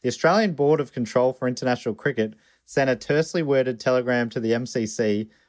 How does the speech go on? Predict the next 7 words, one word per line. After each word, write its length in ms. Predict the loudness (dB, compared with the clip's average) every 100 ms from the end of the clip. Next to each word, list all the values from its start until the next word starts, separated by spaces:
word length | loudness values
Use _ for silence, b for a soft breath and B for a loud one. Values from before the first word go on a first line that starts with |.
| -4
on 80 | 0
the 100 | 2
eighteenth 340 | 2 0 -4
of 100 | -4
January 340 | -2 0 0 0
nineteen 480 | 0 -2 -2 -4 -2
thirty-three. 760 | -2 -2 -6 -4 -2 -2